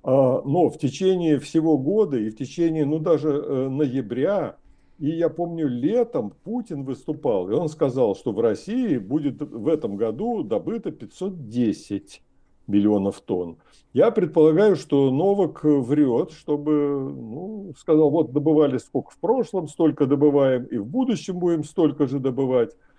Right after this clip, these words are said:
Ну, загляните в, э, правительственные документы, энергостратегия. Там говорится, что каждый год, вплоть до пятидесятого года, в России будут добывать пятьсот сорок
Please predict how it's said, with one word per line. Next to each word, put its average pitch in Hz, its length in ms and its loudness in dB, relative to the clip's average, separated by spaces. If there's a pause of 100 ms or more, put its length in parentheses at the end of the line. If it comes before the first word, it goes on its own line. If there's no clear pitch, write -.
(200)
Ну, 208 340 -6
загляните 156 760 -2
в, 123 260 -2
э, 131 560 0 (100)
правительственные 139 720 -6
документы, 147 840 -2
энергостратегия. 127 1120 -4 (300)
Там 170 200 0
говорится, 147 500 2
что - 180 -6
каждый 135 400 -2
год, 170 380 -4
вплоть 143 440 -2
до 135 80 -4
пятидесятого 139 880 -6
года, 156 380 -2
в 104 60 -4
России 123 300 0
будут 131 220 -4
добывать 143 320 -6
пятьсот 160 420 -4
сорок 156 440 2